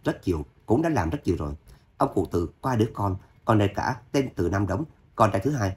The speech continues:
tên là Từ Thiên. Nam Đống quản lý thương nghiệp, Từ Thiên quản lý vùng trung gian. Đừng nhìn Từ Thiên lịch sự văn nhã, nhưng ở Nam Thành cũng khiến cho người nghe tiếng đã sợ vỡ mật." Tô Nhan nghe thấy câu này, sợ tới mức sắc mặt trắng nhợt, nhưng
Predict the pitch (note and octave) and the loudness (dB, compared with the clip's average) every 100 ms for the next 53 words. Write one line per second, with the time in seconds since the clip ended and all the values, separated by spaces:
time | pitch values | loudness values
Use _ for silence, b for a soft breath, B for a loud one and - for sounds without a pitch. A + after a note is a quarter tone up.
0 | - D3+ B2+ F2+ F2 E2+ G#2 G2 b b | -4 -2 -2 -2 -4 0 2 2 b b
1 | _ G2+ G2 F#2+ F#2 F3+ E2+ E2+ A#2 D3+ | _ 0 2 2 0 -2 -4 0 0 0
2 | C3+ A2+ E2+ - b _ - G#2 C3 A#2+ | 0 0 0 -4 b _ 2 4 4 2
3 | - - _ - D#2+ D3 A#2 F#3 - G#2 | -4 -20 _ 0 2 2 2 2 0 -4
4 | F2 D#2 G#2 G2 G2+ F#2+ B B - G#2 | -2 0 0 2 0 -2 B B 0 4
5 | G#2 G2 G2+ G2 A#2+ G#2+ - - F#2+ - | 6 4 2 4 4 2 -4 -4 -4 -2
6 | F#2+ - G2+ G2 F2 E2 A#2 - A2 A2 | -4 -2 0 0 0 -4 -10 -4 2 2
7 | G2 B2 A2+ E2+ C#2+ b - F#2 G#2+ - | 2 -2 -2 -4 -6 b -4 0 2 4
8 | C3 C3+ G#2+ E2 G2 - A2+ - - - | 2 2 0 0 0 2 0 0 -6 -6
9 | D#2 F#2 C3 - - _ b b b _ | -6 -4 -4 -6 -10 _ b b b _
10 | A2+ G#2+ G2 G2 - G2+ G2+ D3 C#3 F2 | 2 4 2 0 -4 0 2 2 0 -2
11 | D2+ - - - A2 F#2+ F2 F3+ - - | -6 -12 -20 0 2 4 2 0 -4 -2
12 | F2 - _ G#2 E3+ G2 D#2 _ _ G#2+ | -4 -4 _ -4 0 -2 -4 _ _ 2
13 | G2+ | 2